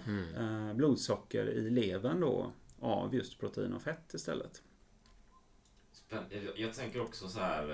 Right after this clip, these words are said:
Speaker 3: eh, du nämnde, ja, vi pratar kolhydrater, du nämnde salt, du nämnde fetter också. Jag, jag möter ju ofta fortfarande i-, inställningen kanske att med mättat fett och kött och så här, att det inte är bra, att det är ohälsosamt.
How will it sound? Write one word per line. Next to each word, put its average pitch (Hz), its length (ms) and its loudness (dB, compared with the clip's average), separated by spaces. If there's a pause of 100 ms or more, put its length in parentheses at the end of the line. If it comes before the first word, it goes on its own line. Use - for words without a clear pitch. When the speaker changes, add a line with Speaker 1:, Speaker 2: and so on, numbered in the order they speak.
(160)
Speaker 3:
eh, 71 60 -6
du 101 80 -4
nämnde, 85 600 0 (140)
ja, - 120 -2
vi 90 100 -4
pratar 90 260 -8
kolhydrater, 82 960 -2
du 82 80 -4
nämnde 82 220 -6
salt, 90 580 0 (220)
du 85 140 -4
nämnde 76 280 -8
fetter - 580 -6
också. 90 520 -2 (340)
Jag, 110 200 -2
jag 117 280 6
möter 113 240 2
ju 107 80 4
ofta 90 400 0 (300)
fortfarande 90 1000 0 (120)
i-, - 680 -10
inställningen 90 720 -4
kanske - 300 -4
att 85 120 -4
med - 180 -2
mättat - 440 -4
fett - 340 -8
och 82 80 -8
kött - 420 -8
och 110 80 0
så - 100 -8
här, - 160 -2
att - 180 -6
det 90 220 0 (360)
inte 98 380 -2
är 87 80 -2
bra, 110 400 2
att - 60 -10
det 95 60 -8
är 95 120 -4
ohälsosamt. 95 760 -4